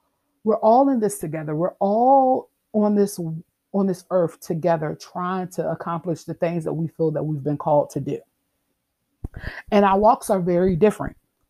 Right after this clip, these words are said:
Some of us, like I said before, can get to point A to point B very quickly.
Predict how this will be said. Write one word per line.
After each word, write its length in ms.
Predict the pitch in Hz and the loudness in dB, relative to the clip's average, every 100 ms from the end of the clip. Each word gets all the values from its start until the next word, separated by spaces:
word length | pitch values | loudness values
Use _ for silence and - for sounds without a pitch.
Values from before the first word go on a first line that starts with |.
| _ _ _ _ _ _ _ - - | _ _ _ _ _ _ _ -20 -14
Some 300 | - 185 175 | -4 -2 -2
of 140 | 170 | 0
us, 420 | 180 185 190 - _ - | 2 2 0 -6 _ -4
like 140 | 160 | -2
I 60 | 170 | -2
said 260 | - 170 | 0 0
before, 500 | 165 165 202 175 131 _ _ _ _ _ - | 0 -4 0 0 -2 _ _ _ _ _ -6
can 180 | 196 | -2
get 200 | 180 208 | 2 0
to 240 | - 190 180 | 4 4 4
point 320 | 180 202 190 | 2 -2 0
A 340 | 190 185 196 196 _ _ _ | 2 2 0 -4 _ _ _
to 120 | - 196 | -6 -4
point 280 | - 185 | -2 -2
B 300 | 170 180 190 - | 0 0 0 -6
very 280 | 151 175 208 | 0 4 4
quickly. 500 | 214 311 294 147 - | 2 2 2 -2 -4